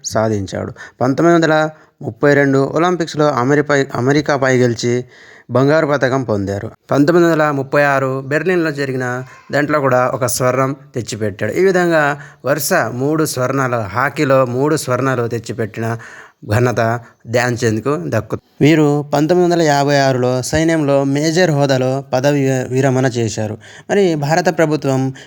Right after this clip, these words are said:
వీరిని పద్మభూషణ్ అవార్డుతో సత్కరించి, ధ్యాన్ చంద్ గౌరవార్థం ఆగస్టు ఇరవై తొమ్మిదిన ఆయన జన్మదినాన్ని జాతీయ క్రీడా దినోత్సవంగా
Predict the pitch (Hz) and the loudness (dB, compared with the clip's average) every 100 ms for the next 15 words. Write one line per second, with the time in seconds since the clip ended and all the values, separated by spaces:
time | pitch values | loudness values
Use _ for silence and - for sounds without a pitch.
0 | - 147 151 143 139 143 - _ 143 151 | -4 0 2 2 0 -4 -14 _ 2 4
1 | 170 151 156 160 143 - 123 131 123 117 | 4 4 2 0 -2 -4 0 0 0 0
2 | 123 127 - - 117 117 117 107 98 156 | -2 -4 -8 -4 -4 -2 0 0 2 2
3 | 147 135 151 165 170 160 80 117 127 135 | 2 2 2 2 0 -2 -2 0 4 6
4 | 131 123 151 156 - 143 180 - 147 147 | 4 2 0 -2 -4 0 0 -2 -2 0
5 | 147 139 127 123 123 127 - 165 165 143 | 0 -2 -2 -2 -2 -4 0 2 2 2
6 | 135 147 147 143 139 135 123 123 127 - | 2 0 0 0 2 2 0 -2 -6 -10
7 | - _ 113 135 147 170 175 170 127 139 | -20 _ -2 2 2 2 2 0 -2 2
8 | 139 127 131 117 120 120 143 | 2 2 -2 -2 -2 0 -2